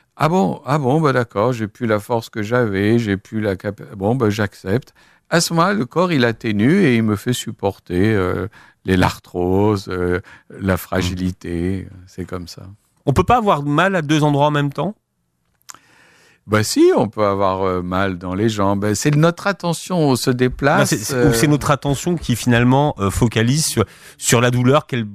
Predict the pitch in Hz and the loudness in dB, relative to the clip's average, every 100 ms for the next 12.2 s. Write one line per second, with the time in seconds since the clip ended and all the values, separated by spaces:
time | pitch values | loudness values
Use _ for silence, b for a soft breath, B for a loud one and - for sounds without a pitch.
0 | 98 117 104 92 90 87 87 104 104 151 | -8 -4 -2 0 0 0 0 0 0 2
1 | 131 110 - 123 117 113 - 131 170 170 | 4 4 2 2 2 2 0 2 2 2
2 | 117 - 98 95 95 92 - _ _ _ | 0 -6 -8 -4 -2 -4 -6 _ _ _
3 | _ _ _ _ 139 190 220 202 190 175 | _ _ _ _ 2 2 2 0 2 2
4 | - 123 143 131 127 120 104 104 104 107 | 0 -2 2 2 4 2 2 0 0 2
5 | 107 - - 131 135 139 107 98 98 104 | 2 -2 -10 -4 0 2 2 -2 -4 -8
6 | 98 98 92 92 87 95 92 104 113 123 | 0 2 4 2 0 0 0 0 -2 -2
7 | 113 - - 160 196 180 - 117 107 127 | -6 -6 -4 0 0 0 -2 0 2 0
8 | - 120 143 143 127 107 107 - 135 139 | 0 2 2 0 -2 0 -4 -4 0 0
9 | 170 147 - 110 98 117 104 143 131 101 | 0 -6 -8 -6 -6 -4 0 0 0 -4
10 | 107 117 101 95 95 b b b - 90 | -2 0 0 0 -2 b b b -4 0
11 | 110 123 - 101 95 - 135 - - 107 | 0 -2 -2 -4 -4 -8 -10 -8 -2 0
12 | 104 | 0